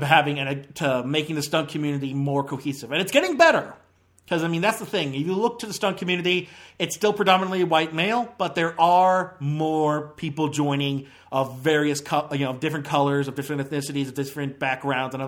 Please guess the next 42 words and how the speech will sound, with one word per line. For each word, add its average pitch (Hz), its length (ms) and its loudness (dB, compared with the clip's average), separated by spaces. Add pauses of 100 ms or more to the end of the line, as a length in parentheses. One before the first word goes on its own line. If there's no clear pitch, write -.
and 135 100 -4
of 131 60 -10
course, 139 180 -4
different 127 260 -8
sexes. - 500 -10 (920)
So, 127 500 -2 (520)
to 196 120 0
outright 180 400 6
say, 156 320 4
"Oh, 151 380 0 (100)
you 156 80 -4
know, 139 180 2
this 151 220 -2
is 151 60 -6
a - 20 -6
diversity 156 420 -2
problem. 127 400 0
She 151 120 -4
was 143 80 -2
only 151 200 -2
cast 143 400 2
because 143 220 -6
she 147 80 -6
was 139 140 -6
black," 156 420 0
and 131 100 -8
it's 127 120 -10
like, 120 260 -8 (100)
eh, 147 340 -8 (1000)
that's 175 320 8
when, 156 280 -2
that's 170 220 2
when 170 80 2
I 160 80 2
should 147 160 -4
have 143 120 -6 (200)
realized, 135 640 0
"Oh, 151 160 2
wait, 135 400 0
I'm 135 220 -2
being 135 340 -4
duped," - 380 -10